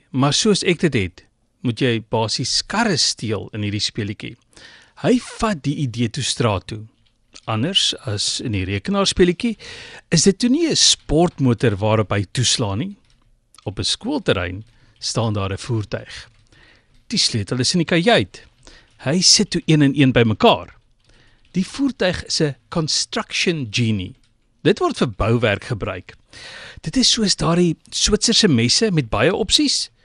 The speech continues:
Dis onder andere 'n vurkhouser, maar onder die andere is spoed nie sy sterkpunt nie. Teen tussen vyfentwintig en dertig kilometer uur speel die seun toe vir 'n uur lank kat en muis met die polisie.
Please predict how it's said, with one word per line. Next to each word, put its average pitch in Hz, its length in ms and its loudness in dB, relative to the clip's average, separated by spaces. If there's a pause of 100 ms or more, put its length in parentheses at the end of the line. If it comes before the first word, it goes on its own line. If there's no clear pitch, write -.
(360)
Dis - 180 -2 (180)
onder 165 280 4
andere 175 520 4
'n 120 60 2
vurkhouser, 113 760 0 (140)
maar 165 540 2
onder 147 340 4
die 123 180 2
andere 131 540 4 (360)
is - 380 2
spoed 202 400 0
nie 220 100 4
sy 147 160 2
sterkpunt 101 540 -2
nie. 107 180 -8 (560)
Teen 226 340 0
tussen 233 400 2 (100)
vyfentwintig 156 800 2
en 98 200 -4
dertig 113 460 0
kilometer 117 500 2
uur 107 320 0
speel 196 520 2
die 139 160 0
seun 139 400 2
toe 135 120 0
vir 131 180 -2
'n - 100 -2 (120)
uur 196 280 4
lank 98 380 -2 (140)
kat 131 240 2
en 110 140 2
muis 107 280 2
met 110 120 0
die 104 80 0
polisie. 98 540 -4